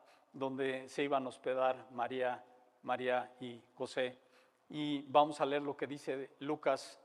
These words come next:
dos, seis y siete. Vamos a regresar a Lucas dos, seis y siete. Y ahí pueden ver el título que tiene al principio del capítulo, El nacimiento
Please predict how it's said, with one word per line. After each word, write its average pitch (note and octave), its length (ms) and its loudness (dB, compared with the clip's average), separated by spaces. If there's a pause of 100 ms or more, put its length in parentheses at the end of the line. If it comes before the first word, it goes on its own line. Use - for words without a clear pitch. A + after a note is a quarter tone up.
dos, D3 520 2 (260)
seis - 380 -4
y B2 40 -14
siete. B2+ 340 -2
Vamos C3+ 240 2
a C#3 60 2
regresar A2+ 340 2
a B2 60 6
Lucas D3+ 480 -2 (840)
dos, C#3+ 440 4 (2000)
seis C3+ 380 -2
y C3+ 40 -14
siete. D#3+ 440 2 (760)
Y E3+ 60 6
ahí G3+ 200 10
pueden G3+ 320 2
ver F#3 440 6
el D3 440 0 (340)
título D3+ 400 0
que - 100 -2
tiene D3+ 280 2
al C#3 100 0
principio C#3 480 -4
del B2 160 -2
capítulo, C3 560 0
El B2+ 180 -4
nacimiento B2+ 800 -4